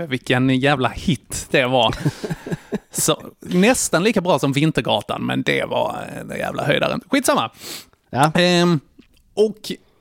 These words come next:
Speaker 2: den här mentalisten, Anthony då, eh, han var svinbra.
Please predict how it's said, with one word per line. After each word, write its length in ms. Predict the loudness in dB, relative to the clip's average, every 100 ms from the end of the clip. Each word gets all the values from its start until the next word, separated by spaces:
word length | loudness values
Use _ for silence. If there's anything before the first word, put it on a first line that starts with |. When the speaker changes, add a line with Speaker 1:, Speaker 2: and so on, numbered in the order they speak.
| _
Speaker 2:
den 220 | -2 2
här 180 | 4 4
mentalisten, 680 | 2 2 2 2 2 0 0
Anthony 440 | 2 2 2 2
då, 280 | 4 2 0 -8 -20 -4
eh, 540 | 2 4 4 4 4 2
han 720 | 0 2 4 4 6 4 4 0 -6
var 600 | -2 2 4 4 2 0 -6 _ _
svinbra. 1160 | -4 0 0 2 2 4 4 2 0 -4 -6